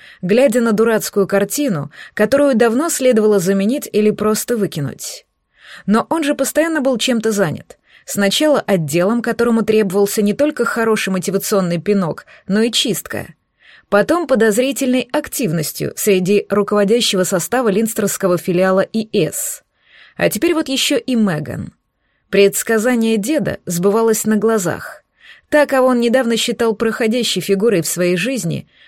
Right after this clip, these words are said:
стала чем-то вроде талисмана, без которого ни спать нельзя, ни есть, ни, что самое поганое, работать. Временная ассистентка, временная квартирантка, временная Эра Донован.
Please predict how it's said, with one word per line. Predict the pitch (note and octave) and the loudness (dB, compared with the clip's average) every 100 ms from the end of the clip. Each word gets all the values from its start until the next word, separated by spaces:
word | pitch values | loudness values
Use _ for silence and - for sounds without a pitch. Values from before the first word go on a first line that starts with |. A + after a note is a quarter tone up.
| - | -16
стала | - C#4+ D4+ | -2 2 2
чем-то | D4 D4 D4 | 0 0 0
вроде | C4+ C#4+ B3 | 2 2 0
талисмана, | A3 C#4+ C#4+ - B3+ G#3+ D3 - - _ _ - | -2 0 0 -2 -2 -2 -2 -8 -14 _ _ -2
без | F#3+ - | 0 2
которого | G#3 - F#3 | 0 2 0
ни | F3 E3 | 0 -2
спать | - C#4 C#4 | -2 -2 0
нельзя, | A3 G3+ F#3+ | 0 2 2
ни | E3+ | 0
есть, | D#3+ F#3+ B3 - - - _ | 0 0 0 -4 -16 -20 _
ни, | E3 F3 F3+ G3+ C4+ | -2 0 0 0 -2
что | - - C4+ | -4 -2 -2
самое | D4 C4+ C4+ | 0 0 0
поганое, | C4+ A3+ B3 A#3+ A#3+ - | 0 0 0 0 -2 -4
работать. | G#3 C4 A3 E3+ - - - - _ _ - - | -4 -2 0 -2 -4 -14 -14 -16 _ _ -20 -14
Временная | - E3+ A#3 C#4+ G#3 F#3 D#3 - | -4 0 2 2 2 0 -2 -4
ассистентка, | F3 - D#3+ - B3+ B3 - A3 - _ _ | -6 -4 -4 -2 -2 -2 -6 -8 -10 _ _
временная | E3+ D#3+ B3+ C4+ G#3+ D#3+ | -2 2 2 2 2 0
квартирантка, | C#3+ F3 E3+ E3 F#3 A3+ G#3+ G#3 F3+ _ _ _ - | -2 -4 -2 -2 0 0 -2 -2 -4 _ _ _ -8
временная | E3+ F#3+ A3 A3+ G#3+ G#3 - | -2 2 4 4 2 0 -2
Эра | A3+ G#3+ G#3+ | 0 0 2
Донован. | G#3 B3 D#3 C#3 C#3 C#3 | 2 2 0 -4 -6 -8